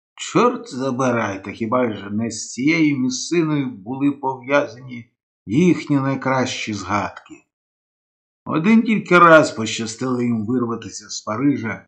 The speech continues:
бігати разом берегом річки по високій траві. Ви впевнені, що зможете показати нам дорогу поночі? Думаю, що зможу, тільки краще почати з вокзалу, ми їздили туди поїздом.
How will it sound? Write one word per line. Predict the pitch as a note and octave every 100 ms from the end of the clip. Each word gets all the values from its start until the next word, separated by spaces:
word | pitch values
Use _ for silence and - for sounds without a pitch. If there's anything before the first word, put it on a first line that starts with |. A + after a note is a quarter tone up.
| -
бігати | F2+ D#3+ D#3 D3 C#3+ C3+
разом | C#3+ C#3 A#2+ B2 A2 F2+ -
берегом | C3+ C3 B2+ A#2 A#2+
річки | A2+ D#3+ E3 - A#2
по | A#2 G#2+
високій | A2+ G#2+ E3 G3+ - - A#2+ -
траві. | - G#2+ G2+ G#2 F#2+ F2 _ _ _ _ _
Ви | - A#2+ D3+ D3+ D#3
впевнені, | - - D3+ F#3 F3 D#3 C3 A#2
що | - - A#2
зможете | C3 D3 C#3 B2+ C3
показати | C3+ B2+ B2+ C3+ B2 -
нам | A#2+ A#2+ A2
дорогу | C3+ C#3 A#2+ A2 -
поночі? | A2+ - - - - - _ _ _ _ A2
Думаю, | A#2+ A#2 B2 B2+
що | B2+ D#3
зможу, | D3 E3 F3+ B2 G#2+
тільки | B2 A2+ C3+ A#2+ - - _
краще | - C#3 D3+ D3+ D3
почати | C#3+ C3 - C#3+ C#3+
з | C3+
вокзалу, | C3 D3+ C#3 F3+ D#3+ A2+
ми | A2 A#2+
їздили | C3+ B2+ C#3 C3+
туди | C3 - C#3+
поїздом. | D3 F#3+ E3+ G#2+ - -